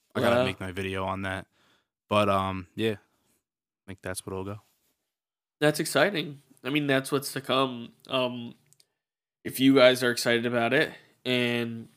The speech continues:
Speaker 2: you wanna stay up to date, follow us on this podcast, leave us a good review.
Speaker 1: Mm-hmm.
Speaker 2: Um, make sure you follow Alex at Another Marvel G on Twitter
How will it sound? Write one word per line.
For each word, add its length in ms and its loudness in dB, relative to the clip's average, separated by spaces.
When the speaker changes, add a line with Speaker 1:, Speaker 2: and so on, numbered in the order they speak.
Speaker 2:
you 100 0
wanna 200 0
stay 200 0
up 100 0
to 100 -12
date, 420 -2
follow 420 2
us 160 -4
on 120 -2
this 160 -8
podcast, 720 -2
leave 160 -4
us 140 -8
a 40 -14
good 160 0
review. 420 0
Speaker 1:
Mm-hmm. 180 0
Speaker 2:
Um, 240 -2
make 200 2
sure 140 -2
you 100 -2
follow 400 4
Alex 500 4
at 380 0
Another 260 -2
Marvel 360 -2
G 180 -2
on 160 -4
Twitter 560 -2